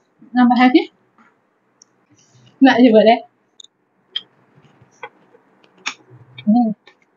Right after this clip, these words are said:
Ini habis loh. Biasanya kalau temen itu, kalau di restoran habisnya dua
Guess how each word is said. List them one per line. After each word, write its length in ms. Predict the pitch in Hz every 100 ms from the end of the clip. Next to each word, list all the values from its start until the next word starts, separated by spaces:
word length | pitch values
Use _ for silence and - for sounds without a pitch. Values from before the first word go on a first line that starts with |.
| -
Ini 200 | 202 208 214 208
habis 400 | 180 - 190 190
loh. 240 | 160 151 160 _
Biasanya 480 | 196 196 202 208 214
kalau 240 | 226 214 -
temen 320 | 208 196 196
itu, 340 | 196 196 226 240 - _ _ _ _ _ _ _ _ _ _ _ _ -
kalau 220 | 208 208 202
di 80 | 208
restoran 420 | 202 202 196 226 202
habisnya 480 | 214 214 208 226 226
dua 240 | 208 196